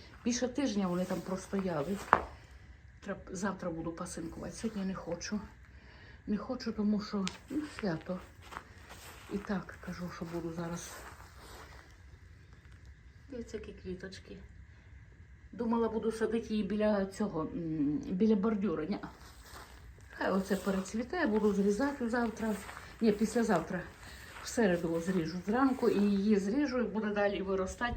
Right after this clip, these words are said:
так знову на цибульку зелену. Ще насапала, зілля море. От. Бачите, які ці помідори теж.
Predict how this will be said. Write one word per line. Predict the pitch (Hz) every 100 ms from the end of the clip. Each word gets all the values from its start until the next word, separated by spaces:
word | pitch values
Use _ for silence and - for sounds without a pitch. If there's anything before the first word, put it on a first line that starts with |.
| -
так | 202 - -
знову | 208 202
на | 185
цибульку | 196 180 175 170 165
зелену. | 170 165 165 185 - - - - - -
Ще | - 233
насапала, | 214 190 - 196 262 277 262 220
зілля | 190 233 240 247
море. | 233 240 247 247 214 - - - - - - - - - -
От. | 214 214 214 - - - - - - - - - -
Бачите, | - - -
які | - -
ці | -
помідори | - 196 196 196 190
теж. | 196 - 180